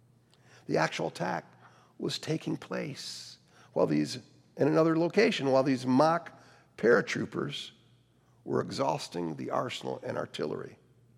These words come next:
of the German attack. See, those who live thinking they encompass truth,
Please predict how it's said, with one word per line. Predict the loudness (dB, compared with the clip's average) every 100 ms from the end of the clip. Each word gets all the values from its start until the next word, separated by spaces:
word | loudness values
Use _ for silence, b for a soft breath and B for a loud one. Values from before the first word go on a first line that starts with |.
| _ _ -12
of | -10
the | -8
German | -6 -6
attack. | -8 -12 -16 -18 _ _ _ _ _ _ _ _ _ _ _ _ _ _ _ _ _ _ _ _ _ _ _ _ _ _ _ _ _ _ _ _ _ b
See, | 0 4
those | 6 6 4
who | -2
live | 0 2 2 0 -6
thinking | -2 0 0 -4 -14 -18 -20 -20 -20 -20 -20 b b b b
they | 0 0
encompass | 0 -6 -8 -6 -4 -4 -6
truth, | -8 -4 -4 -6 -20 -20